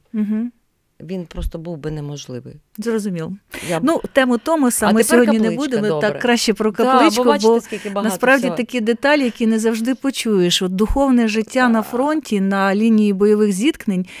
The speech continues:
Speaker 1: І оця капличка, як, е, щось святе, яке з собою переноситься, куди б бригада не пересувалась. І що?
Speaker 2: Ну,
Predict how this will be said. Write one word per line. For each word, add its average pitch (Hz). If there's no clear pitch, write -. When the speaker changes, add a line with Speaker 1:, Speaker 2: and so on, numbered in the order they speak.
Speaker 1:
І 202
оця 208
капличка, 247
як, 190
е, 196
щось -
святе, 220
яке 185
з -
собою 226
переноситься, 202
куди 190
б 202
бригада 190
не 190
пересувалась. 185
І 220
що? 175
Speaker 2:
Ну, 185